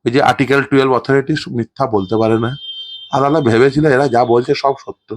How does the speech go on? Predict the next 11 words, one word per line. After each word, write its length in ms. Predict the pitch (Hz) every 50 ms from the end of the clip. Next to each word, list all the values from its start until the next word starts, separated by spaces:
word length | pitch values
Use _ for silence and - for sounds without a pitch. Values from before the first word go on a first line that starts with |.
| 113 _ _ _ _ _ _ _ _ _ _ _ _ -
স্বাভাবিকভাবেই, 640 | - 117 110 127 151 202 220 170 170 165 151 147 139 123
কারণ 220 | 117 117 127 127 131 143 151 151
একটা 140 | 147 151 - -
সরকারি 260 | 151 147 - 151 151
প্রতিনিধি 220 | 143 143 147 147 160
কেন 100 | 180 185 170
মিথ্যা 180 | 131 - - 101 95
কথা 120 | 90 87 87
বলতে 220 | 92 90 95 92
যাবে, 160 | 90 90 - - _ _ _ _ _ _ _ _ _ _ _ _ _ _ _
স্বাভাবিকভাবে 400 | _ - 214 202 202 202 202 196